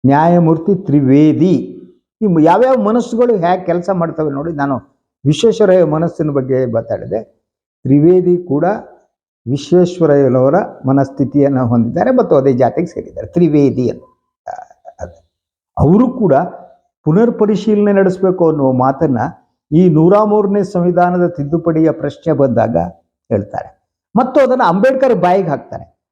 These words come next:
ಅಂಬೇಡ್ಕರ್ ಅವರು ಹತ್ತು ವರ್ಷ ಮಾತ್ರ ಮೀಸಲಾತಿ ಇರಬೇಕು ಅಂತ ಹೇಳಿದ್ರು. This is a wrong interpretation. ರಾಂಗ್ ಇಂಟರ್ಪ್ರಿಟೇಷನ್. ಈ ಇಂಟರ್ಪ್ರಿಟೇಷನ್ ಮಾಡಿದ್ದೇ ಸಂಘ ಪರಿವಾರ.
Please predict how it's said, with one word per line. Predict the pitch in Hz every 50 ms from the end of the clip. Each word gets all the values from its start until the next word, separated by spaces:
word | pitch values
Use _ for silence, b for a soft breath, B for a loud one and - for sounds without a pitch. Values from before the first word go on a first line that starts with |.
| _ - -
ಅಂಬೇಡ್ಕರ್ | 151 180 240 247 247 247 233 202
ಅವರು | 175 147 147 151 196 214 - - _ _ _ _ _ -
ಹತ್ತು | 160 175 180 - - - - 233 190 165
ವರ್ಷ | 170 170 - - - - 196 170 160 151 131 - - - - _ _ -
ಮಾತ್ರ | 135 139 170 170 - 185 175
ಮೀಸಲಾತಿ | 143 143 143 143 - - 143 139 139 - 139
ಇರಬೇಕು | 131 120 131 127 135 131 131 147
ಅಂತ | 131 120 - -
ಹೇಳಿದ್ರು. | 123 123 113 107 - 87 - - - - _ _ _ _ _ _ _ _ _ _ _ _ - 139
This | 131 151 156
is | - - -
a | 180 151
wrong | 127 127 143 156 175 185 196 196 202 - - - 147
interpretation. | 151 - - - - - - 147 143 131 - - 139 131 113 - - - - _ _ _ _ _ _ _ _ _ _ _ -
ರಾಂಗ್ | - 135 160 185 196 202 202 196 180 165
ಇಂಟರ್ಪ್ರಿಟೇಷನ್. | 160 165 - - - - - 131 127 135 135 143 143 - - 202 202 208 202
ಈ | - 156 165 160 151
ಇಂಟರ್ಪ್ರಿಟೇಷನ್ | 151 160 151 - - - - - 160 160 - - 170 160 160 - 175 160
ಮಾಡಿದ್ದೇ | 147 143 139 143 147 143 139 165 190 185
ಸಂಘ | 185 180 160 143 147 151
ಪರಿವಾರ. | - - 147 139 139 143 139 139 143